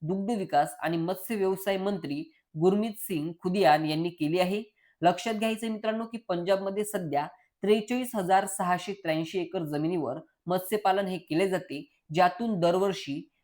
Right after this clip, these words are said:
बेचाळीस हजार तीनशे त्रेपन्न लाख मेट्रिक टन मासे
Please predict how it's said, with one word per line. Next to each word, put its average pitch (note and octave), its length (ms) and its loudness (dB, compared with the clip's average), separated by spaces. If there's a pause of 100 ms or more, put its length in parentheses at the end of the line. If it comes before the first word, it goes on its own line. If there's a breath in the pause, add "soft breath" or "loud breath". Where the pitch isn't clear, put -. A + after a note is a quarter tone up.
(140)
बेचाळीस G3 640 2
हजार F#3 320 4
तीनशे E3+ 460 -6
त्रेपन्न E3 520 -2
लाख D3 260 2 (120)
मेट्रिक E3 500 -2
टन G3 140 -2
मासे F#3 540 -2